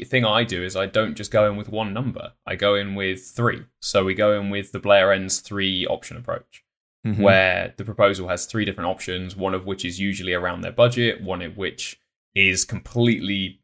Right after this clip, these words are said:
Speaker 1: left field, like, two or three or four times their budget, and then you have something in the middle. And it usually ends up at the one in the middle because of the exchange of value for what they get.
Speaker 2: Mm-hmm.
Speaker 1: Um, and it's different services and things like that. So I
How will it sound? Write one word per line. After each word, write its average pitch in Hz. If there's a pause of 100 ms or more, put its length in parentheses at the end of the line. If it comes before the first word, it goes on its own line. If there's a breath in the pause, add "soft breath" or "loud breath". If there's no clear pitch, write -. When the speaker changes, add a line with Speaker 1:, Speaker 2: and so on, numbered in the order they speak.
Speaker 1:
left 101
field, 117
like, 85 (680)
two 127
or 98
three 110
or 95
four 117
times 107
their 104
budget, 104 (260)
and 110
then 113
you 104
have 98
something 92
in 90
the 87
middle. 87
And 90
it 90
usually 113
ends 95
up 95
at 90
the 95
one 92
in 90
the 92
middle 113
because 95
of 90
the -
exchange 92
of 87
value 92
for -
what -
they 87
get. - (400)
Speaker 2:
Mm-hmm. 98
Speaker 1:
Um, 87
and 92
it's 87
different 95
services 90
and 87
things 85
like 80
that. -
So 95 (440)
I 107